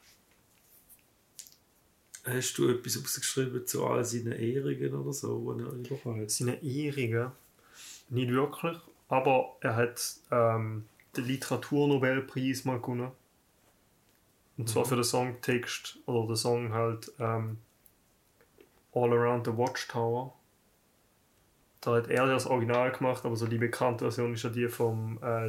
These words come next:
Speaker 2: Jimi Hendrix. Also, ja, aber das
Speaker 1: Ist, ist aber nicht einfach für sein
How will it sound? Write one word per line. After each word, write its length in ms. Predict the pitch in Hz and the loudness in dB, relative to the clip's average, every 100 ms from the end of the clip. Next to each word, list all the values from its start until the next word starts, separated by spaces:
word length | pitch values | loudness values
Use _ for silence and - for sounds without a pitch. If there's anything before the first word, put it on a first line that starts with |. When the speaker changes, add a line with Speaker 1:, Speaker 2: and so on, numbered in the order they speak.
| 110 | -4
Speaker 2:
Jimi 200 | 135 123 | -2 2
Hendrix. 680 | 117 127 113 120 - - - _ _ _ _ _ _ _ _ _ _ _ _ _ _ _ _ _ _ | 2 4 2 0 -2 -10 -12 _ _ _ _ _ _ _ _ _ _ _ _ _ _ _ _ _ _
Also, 640 | 120 104 110 107 107 104 - _ _ _ _ | -6 -2 0 0 0 -4 -10 _ _ _ _
ja, 260 | 127 110 117 - - | -2 0 0 -4 -8
aber 200 | 117 117 | 0 2
das 580 | 113 120 110 - - - - | 6 6 4 2 -2 -6 -12
Speaker 1:
Ist, 160 | - 104 | -8 -4
ist 100 | - | 0
aber 160 | 107 | 0
nicht 160 | 113 151 | 2 2
einfach 360 | 165 160 165 160 | 2 2 0 -4
für 560 | - 151 147 151 147 | -4 0 2 4 2
sein 460 | 143 - 131 131 | 0 -4 -2 -4